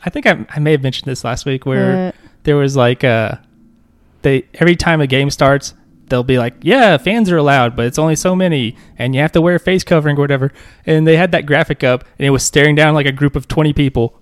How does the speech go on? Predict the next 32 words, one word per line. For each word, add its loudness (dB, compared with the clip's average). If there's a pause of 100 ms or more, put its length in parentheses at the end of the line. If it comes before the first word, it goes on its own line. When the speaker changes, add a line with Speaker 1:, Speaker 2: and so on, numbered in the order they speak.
(140)
Speaker 1:
One 4
person 4
had 2
a 0
mask, -4
and 4
they 6
were 6
all 6
very 0
<laughs> -6
close 4
to 4
each 0
other. -6
Speaker 2:
Were 6
they 6
football 0
players? -2
Speaker 1:
No. 8
Speaker 2:
Here's 8
what's 2
disappointing. -6
When -4
I 0
went -4
to -18
the -6
Memphis -2
Zoo, 0 (220)
it 0
said, 0